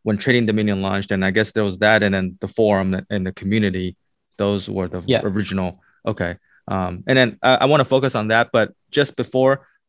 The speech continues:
Speaker 1: uh, I know you offer other courses right now. So what else, um, do you
Speaker 2: Sure.
Speaker 1: offer, uh, in Trading Dominion at the moment?
Speaker 2: Yeah. Well, j-, just from a high level, I guess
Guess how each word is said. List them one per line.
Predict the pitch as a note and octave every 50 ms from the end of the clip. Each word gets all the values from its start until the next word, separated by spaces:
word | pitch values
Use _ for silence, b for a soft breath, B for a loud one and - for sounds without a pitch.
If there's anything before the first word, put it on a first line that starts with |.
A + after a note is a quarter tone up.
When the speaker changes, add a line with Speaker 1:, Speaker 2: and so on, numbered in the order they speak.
| _ _ _ -
Speaker 1:
uh, | A#2+ A2+ G#2+ -
I | A#2 A#2+
know | B2 C3
you | C3+ C3 C3 -
offer | - A#2+ A#2 A#2+ - B2 A#2+ A2+ G#2+ - _ _ _ _ _ _ _ -
other | C3 C3 A#2+ C3
courses | B2+ - A#2+ A#2+ A#2+ A#2 B2 A#2
right | A#2+ A2 A2
now. | A2+ A2+ A#2+
So | B2 - A2+
what | G#2 G#2 A2+ A#2
else, | A2+ A2+ A2+ A#2 - - - _ _ -
um, | A2+ G2+ F#2 F#2+ F2+ F2 - - G#2+
do | G2 G2+
you | G2
Speaker 2:
Sure. | G2 G2
Speaker 1:
offer, | G2 F#2+ F#2+ G2 F#2+ - - _ -
uh, | A2 F#2 F2+ F2 F2 - _ _ _ -
in | A#2 G#2+ G#2
Trading | G2 - G#2 F#2+ F#2
Dominion | F2+ F2+ F#2 F#2 F2+ F#2
at | - F#2
the | F2+
moment? | F2 F2+ F2+ F#2 F2+ F2+ F2 E2+ - _ _ _ _ _ _ _ _ _ -
Speaker 2:
Yeah. | - - - - _ _ B B B B
Well, | E3+ D#3 -
j-, | D#3+ F3+ F#3 C#3+
just | - F3+ E3+ -
from | D#3+ C#3
a | B2+ B2 A#2+
high | A#2 - C3 C3
level, | C3+ C3 C#3 C3 B2
I | B2
guess | B2+ A#2 B2 - -